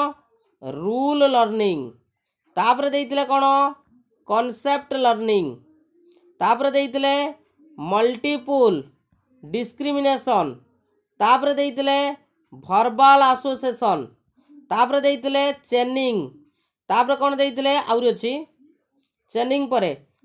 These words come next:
ତାପରେ ଅଛି ଷ୍ଟିମୁଲସ୍ ରେସ୍ପନ୍ସ ଲର୍ଣ୍ଣିଂ। ଲାଷ୍ଟଟା ଥିଲା ହେଉଛି ସିଗ୍ନାଲ୍ ଲର୍ଣ୍ଣିଂ। ହେଲା, ଆମକୁ ପଚାରିଛି କ'ଣ? ରୁଲ୍ ଲର୍ଣ୍ଣିଂର ପରବର୍ତ୍ତୀଟା। ତ କ'ଣ ହବ ଏଇଟା? concept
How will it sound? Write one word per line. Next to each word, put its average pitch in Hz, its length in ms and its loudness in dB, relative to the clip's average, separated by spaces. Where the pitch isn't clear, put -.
ତାପରେ 233 300 2
ଅଛି 294 160 -6
ଷ୍ଟିମୁଲସ୍ 285 640 -2
ରେସ୍ପନ୍ସ 269 420 -6
ଲର୍ଣ୍ଣିଂ। 247 340 0
ଲାଷ୍ଟଟା 277 640 0
ଥିଲା 277 180 2
ହେଉଛି 277 320 0
ସିଗ୍ନାଲ୍ 254 500 -2
ଲର୍ଣ୍ଣିଂ। 202 340 -2
ହେଲା, 254 180 4
ଆମକୁ 269 340 -2
ପଚାରିଛି 277 480 -4
କ'ଣ? 277 180 -2
ରୁଲ୍ 277 300 -2
ଲର୍ଣ୍ଣିଂର 277 440 0
ପରବର୍ତ୍ତୀଟା। 247 800 0
ତ - 20 0
କ'ଣ 262 240 2
ହବ 269 160 0
ଏଇଟା? 240 200 2
concept 247 560 -2